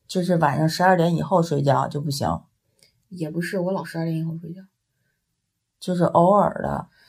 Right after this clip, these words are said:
Speaker 2: 就是偶尔差不多，反正也就十一、十二点那会儿，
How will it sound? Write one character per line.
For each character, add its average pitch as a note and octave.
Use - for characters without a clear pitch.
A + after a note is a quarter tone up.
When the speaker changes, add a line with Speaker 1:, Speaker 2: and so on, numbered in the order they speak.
Speaker 2:
就 B3
是 A#3
偶 -
尔 G#3+
差 G#3
不 G#3+
多， G#3+
反 E3
正 G3+
也 G#3
就 F#3
十 -
一、 G#3
十 -
二 A3
点 E3
那 D#3+
会 D#3+
儿， -